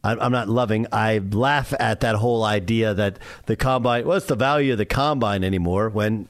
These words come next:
Anthony Richardson is your answer? His athleticism is so jump out, out of the T V that you can't help but,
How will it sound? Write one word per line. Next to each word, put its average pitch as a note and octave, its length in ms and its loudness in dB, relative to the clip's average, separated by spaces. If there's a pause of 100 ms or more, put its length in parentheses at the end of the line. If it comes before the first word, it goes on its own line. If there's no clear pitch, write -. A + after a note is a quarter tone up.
Anthony A#2+ 240 0
Richardson A#2+ 480 0
is G#2+ 120 -2
your A2 100 0
answer? B2 380 -4 (840)
His C#3 240 0
athleticism D3 600 0
is B2+ 140 -2
so F3 260 0
jump D#3+ 520 -4
out, E3 340 -2
out D#3 300 0
of C#3+ 60 -4
the B2+ 100 -2
T D#3 240 -2
V B2 340 -4 (1500)
that C3 260 0
you C3+ 140 0
can't F3 360 -2
help F#3 340 0
but, - 280 -4